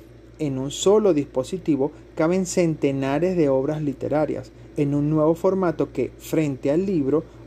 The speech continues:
ofrecen la posibilidad de hacer búsquedas que no se pueden realizar de forma práctica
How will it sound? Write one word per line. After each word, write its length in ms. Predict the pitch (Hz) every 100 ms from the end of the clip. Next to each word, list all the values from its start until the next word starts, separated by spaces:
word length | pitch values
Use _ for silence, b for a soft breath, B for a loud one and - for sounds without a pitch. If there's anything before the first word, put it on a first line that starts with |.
| -
ofrecen 540 | 143 139 127 180 185
la 100 | 165
posibilidad 880 | - 151 139 - 139 131 127 127 151
de 180 | 165 170
hacer 340 | 135 - 135
búsquedas 600 | 139 190 - 151 147 180 B B -
que 120 | 175
no 240 | 160 156 143
se 160 | 147
pueden 440 | 147 156 160 175 175
realizar 560 | 180 185 185 185 165
de 160 | 151 135
forma 400 | - 127 135 147
práctica 560 | 190 175 - 175 190